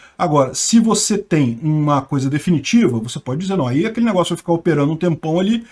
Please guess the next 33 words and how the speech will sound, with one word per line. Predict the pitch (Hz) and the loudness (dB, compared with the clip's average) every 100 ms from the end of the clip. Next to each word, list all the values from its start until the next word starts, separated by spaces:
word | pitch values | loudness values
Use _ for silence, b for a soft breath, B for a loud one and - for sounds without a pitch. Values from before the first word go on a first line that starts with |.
| B B | B B
aí | 202 175 | 0 0
pode | 180 180 | 2 -2
ser | 180 | -2
que | 170 | 0
o | 190 | 0
impacto | 185 160 156 151 | 2 0 0 -2
realmente | 156 156 156 | 0 0 -2
tenha | 165 170 | -4 -4
que | - | -4
ser | 160 165 | -4 -2
avaliado", | 147 151 185 151 135 113 107 | -4 -2 0 0 0 -2 -4
né? | 135 175 - | -6 -6 -4
Enfim, | 294 - 110 - b b b b | -4 -2 -6 -6 b b b b
eu | 208 | -2
não, | 277 247 | 0 2
não | 247 | 6
vou, | 233 240 | 8 8
eu | 214 | 8
não | 226 | 8
entrei | 254 220 214 | 8 6 4
no | 196 | 2
caso, | 185 185 190 170 | 6 8 8 6
tá, | 185 | 0
gente? | 160 147 | 0 2
Eu | 175 | 2
não | 190 | 4
li | 160 180 | 4 4
todos | 180 170 160 | 4 4 4
os | 143 | 2
argumentos, | 143 135 143 170 170 139 | 2 2 2 2 0 -2
não | 147 | -4
sei | 135 160 | -4 -2
nada. | 139 107 | -4 -4